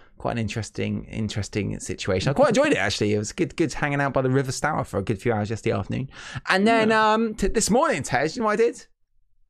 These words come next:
Speaker 2: What, what'd you do?
Speaker 1: I recorded the first episode of Ministry of Marvel.
Speaker 2: Oh my goodness.
Speaker 1: A new show for the M Y S Network. So it's, uh, gonna be dropping this week, guys. So if you wanna get hold of the Ministry of Marvel, you join, uh,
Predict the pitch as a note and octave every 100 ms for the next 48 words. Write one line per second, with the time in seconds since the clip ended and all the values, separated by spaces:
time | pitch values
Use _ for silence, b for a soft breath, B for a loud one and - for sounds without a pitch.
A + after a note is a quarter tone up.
0 | - C3+ C3+ C3+ C3+ B2 D3 D3 B2 B3+
1 | A#3+ B3 A3+ G3+ - B3 - A3+ A3 A#3
2 | A3 B3+ - C4+ B3+ E4 A#3+ G2+ - _
3 | _ _ _ _ _ C#3 C3+ C#3+ D#3 D#3+
4 | D#3+ D3 D#3+ F#3 F3+ F3 B2+ A2+ G#2+ G#2+
5 | D#3+ E3 B2+ D#3 C3 G#2 C3 - A#2 A2+
6 | C3 A2 G#2+ G2+ - B2 A#2+ A#2 - B2+
7 | - B B - D3 B2+ - D3 C#3 C3
8 | C3 - C#3 A2+ A#2+ B2 C#3+ C#3+ D3+ D3
9 | C#3+ C3+ D3 A#2+ C#3 B2+ C#3 C#3 - C3
10 | C3+ C3+ C3 A#2+ b b b C3+ A#2 D#3
11 | D3+ C#3 C3+ B2+